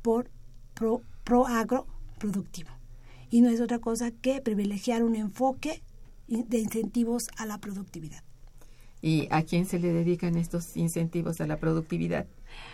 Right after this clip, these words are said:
Speaker 1: Bueno, realmente se dice que estos incentivos deberían de ir hacia los campesinos, a toda la parte de, pero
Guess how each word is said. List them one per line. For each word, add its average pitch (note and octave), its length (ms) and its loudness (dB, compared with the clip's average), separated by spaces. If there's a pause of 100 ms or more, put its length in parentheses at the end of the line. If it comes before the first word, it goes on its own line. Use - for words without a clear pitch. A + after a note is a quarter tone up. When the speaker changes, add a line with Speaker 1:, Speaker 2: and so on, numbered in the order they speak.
(240)
Speaker 1:
Bueno, C4+ 380 6 (120)
realmente B3+ 840 6 (280)
se A#3 300 6
dice B3 300 4
que A#3 220 2
estos C4 360 2
incentivos B3 760 2 (400)
deberían A3 500 2
de B3 120 8
ir B3 280 6 (160)
hacia A3 800 -4
los A3+ 220 -2
campesinos, G3+ 840 0 (340)
a G#3+ 120 -2
toda A#3 240 4
la A3+ 80 2
parte A3+ 340 0
de, A3+ 160 0 (640)
pero C4+ 400 4